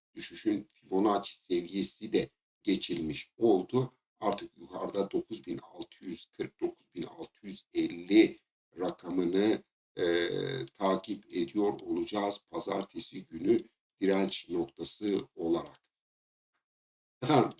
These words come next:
e, buradan hızlıca dönelim.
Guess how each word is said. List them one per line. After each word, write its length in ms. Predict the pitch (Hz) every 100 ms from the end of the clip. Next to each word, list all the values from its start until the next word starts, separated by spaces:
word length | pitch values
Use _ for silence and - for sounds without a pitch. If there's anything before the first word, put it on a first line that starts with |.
| -
e, 320 | 107 104 101 98
buradan 440 | 123 117 123 127 98
hızlıca 720 | 113 107 120 113 107 101 101 - _
dönelim. 680 | 101 104 113 98 98 95